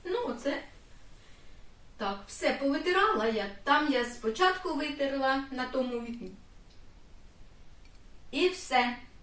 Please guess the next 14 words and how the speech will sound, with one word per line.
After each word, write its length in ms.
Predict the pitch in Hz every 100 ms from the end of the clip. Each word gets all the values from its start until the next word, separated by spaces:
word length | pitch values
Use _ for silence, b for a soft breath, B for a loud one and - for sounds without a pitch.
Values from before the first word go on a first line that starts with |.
| - - - - - -
Далі 500 | 220 294 339 349 381 - 269
я 240 | 226 262 294
не 100 | 302
знаю, 360 | 233 - - 170
що 340 | - - -
<laughs> 0 |
буду 400 | 262 - 202 214
робити. 600 | 190 185 160 151 - - - - B B B B B
Е, 480 | 220 185 190 214 208 196
хотіла 420 | 269 - 330 330
вареників 680 | 320 330 339 349 330 311 294
наліпити 580 | 285 285 - 277 269 277
в 40 |
морозилку. 880 | 269 269 262 240 262 262 247 254 254